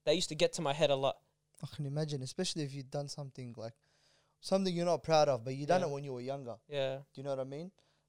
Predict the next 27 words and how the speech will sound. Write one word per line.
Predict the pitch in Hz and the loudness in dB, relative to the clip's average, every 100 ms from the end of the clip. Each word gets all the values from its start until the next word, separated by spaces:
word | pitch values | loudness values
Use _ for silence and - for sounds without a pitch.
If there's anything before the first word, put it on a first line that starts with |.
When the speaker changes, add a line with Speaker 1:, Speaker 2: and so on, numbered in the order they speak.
| - | -18
Speaker 2:
So | - 135 | -8 -6
what | 156 | -4
was | 170 | -6
the | 156 | -10
question | - 156 - | -14 -18 -18
you | 160 | -20
were | |
saying? | 156 160 | -12 -4
Speaker 1:
Like, | 156 156 | -2 -2
say | - 180 | -2 0
you | |
said | 170 165 | 0 0
don't | 151 156 156 | 2 2 0
take | 160 160 | -4 -2
yourself | - 151 | -2 -2
too | - 139 | -2 -2
serious. | - 156 214 | -2 -2 -6
Speaker 2:
Yeah. | 143 135 - - | -6 -6 -8 -10
Speaker 1:
Did | - | 4
that | 175 147 | 6 6
link | 160 175 - | 4 -2 -2
to | 147 | -4
you? | 151 156 | -2 -4
'Cause | - 143 | -2 0
I | |
know, | 156 165 | 2 4
like, | 143 - | 4 0